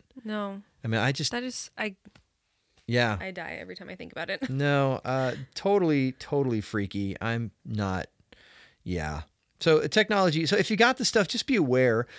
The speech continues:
Speaker 2: And are you using two-factor authentication? Which is basically
Speaker 1: I never would have thought of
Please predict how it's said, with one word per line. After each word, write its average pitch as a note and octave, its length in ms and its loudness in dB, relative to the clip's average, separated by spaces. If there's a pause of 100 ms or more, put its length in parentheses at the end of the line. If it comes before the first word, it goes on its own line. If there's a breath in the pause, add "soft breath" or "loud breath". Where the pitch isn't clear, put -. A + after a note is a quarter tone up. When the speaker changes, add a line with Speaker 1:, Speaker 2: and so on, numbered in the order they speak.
(140)
Speaker 2:
And D3 160 2
are C3+ 160 4
you F#3 140 0
using F#2+ 440 0
two-factor E2+ 580 -4
authentication? E2 640 -8 (420 loud breath)
Which B2 180 2
is C3 80 2
basically C#3+ 340 4
Speaker 1:
I B2 40 4
never G#3+ 140 -4
would G#3 140 -8
have G#3 100 -12
thought F#3 260 -12
of F3+ 100 -10